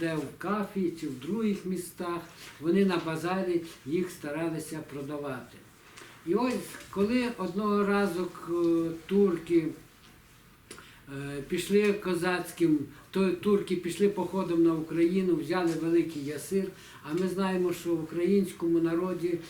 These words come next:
ходить таке повір'я: пройшлися як татари, або чорний шлях,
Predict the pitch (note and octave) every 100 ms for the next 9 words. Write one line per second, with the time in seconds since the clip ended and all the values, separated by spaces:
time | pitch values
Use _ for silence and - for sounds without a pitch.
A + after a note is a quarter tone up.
0 | - - G3 F3+ E3+ - E3+ F#3 E3+ E3+
1 | E3+ G3 E3+ E3+ E3 - - - - F3+
2 | G3 F#3+ G#3 A#3+ - G3+ G3 G3 - -
3 | F#3+ - E3+ C#3 A#2+ A#2 A2+ - - -
4 | - D#3+ E3 F3+ - G#3 G#3+ F#3+ G3+ F#3+
5 | - D#3 D3 B2+ A2+